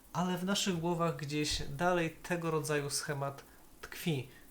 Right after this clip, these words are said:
czyli dzielenie krajów na, jak to się ładnie mówiło, kraje rozwinięte i rozwijające się. Na przykład Bank Światowy dopiero w dwa tysiące szesnastym roku stwierdził, że porzuca taki podział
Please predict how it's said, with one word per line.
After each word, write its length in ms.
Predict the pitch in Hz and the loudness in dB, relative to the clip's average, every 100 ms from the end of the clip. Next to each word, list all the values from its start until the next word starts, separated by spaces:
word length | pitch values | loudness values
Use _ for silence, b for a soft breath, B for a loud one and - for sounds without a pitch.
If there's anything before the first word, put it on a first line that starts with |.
| - | -10
czyli 400 | - 196 190 185 | 0 2 2 2
dzielenie 420 | 160 170 175 170 156 | 0 2 2 2 0
krajów 460 | - 160 156 147 | 0 2 2 2
na, 220 | 147 143 143 | 2 2 2
jak 200 | 151 156 | -2 -2
to 80 | - | -2
się 180 | - 143 | -4 0
ładnie 400 | 147 147 143 139 135 - | 0 0 -2 -4 -8 -6
mówiło, 560 | 147 170 170 156 151 147 B - | 0 2 2 2 0 -2 B -12
kraje 380 | - 147 139 135 | -2 0 0 0
rozwinięte 760 | 147 180 170 165 156 143 147 139 | 0 0 2 2 0 0 -2 -2
i 240 | 139 143 135 | -6 -8 -4
rozwijające 800 | 147 156 151 147 139 113 120 - | 0 0 4 2 2 -2 -4 -6
się. 140 | - - | -8 0
Na 100 | 165 | 0
przykład 440 | 170 202 196 190 | 2 2 4 4
Bank 260 | 165 214 226 | 6 4 4
Światowy 440 | - 170 143 143 | 4 6 6 4
dopiero 340 | 160 180 202 190 | 2 4 4 4
w 60 | |
dwa 180 | 151 170 | 4 2
tysiące 400 | 202 214 180 170 | 4 2 2 2
szesnastym 560 | 156 143 170 - 143 131 | 0 2 0 0 0 2
roku 380 | 156 156 165 165 B B - | 2 2 0 0 B B -12
stwierdził, 640 | - - 175 160 151 147 | -10 2 4 4 2 0
że 340 | 135 139 135 - - - | 2 2 0 -2 -16 2
porzuca 400 | 190 196 208 190 | 2 4 0 0
taki 280 | 180 175 175 | 0 -2 -2
podział 400 | 165 151 151 | 0 2 2